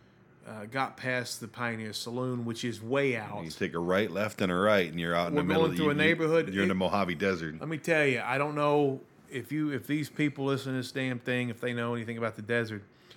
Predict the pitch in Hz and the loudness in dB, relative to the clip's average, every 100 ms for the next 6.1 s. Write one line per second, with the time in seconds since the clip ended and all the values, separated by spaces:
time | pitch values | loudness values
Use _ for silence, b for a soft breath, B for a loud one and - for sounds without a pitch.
0 | B B B - 113 151 202 190 190 147 | B B B -8 -2 2 4 4 4 2
1 | 160 151 131 151 139 123 135 151 123 120 | 0 0 4 4 2 4 4 4 0 -2
2 | 117 123 113 107 117 120 110 110 107 107 | -2 0 0 0 0 0 -2 -4 -6 -4
3 | 117 117 123 120 110 120 117 107 - 131 | -2 -2 -2 -2 -2 -2 -2 -2 -6 -2
4 | 120 107 104 110 110 101 101 123 113 120 | -2 -4 -10 -14 -14 -12 -12 -8 -4 2
5 | 117 110 - 117 110 107 - 117 113 107 | 2 0 -6 -8 -6 -8 -6 -4 -2 -4
6 | 104 | -10